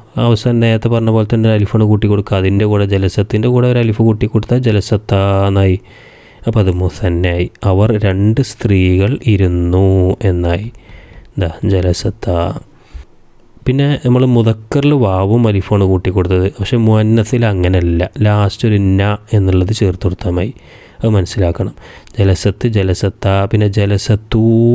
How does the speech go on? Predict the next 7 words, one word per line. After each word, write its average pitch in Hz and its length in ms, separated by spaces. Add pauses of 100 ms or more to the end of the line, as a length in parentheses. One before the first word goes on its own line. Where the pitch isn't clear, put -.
(120)
എന്നല്ല. 95 400
പല 101 200
കുട്ടികളും 101 400
അങ്ങനെ 98 240
എഴുതി 95 280
കാണാറുണ്ട്. 90 560 (460)
അങ്ങനെയല്ല, 95 540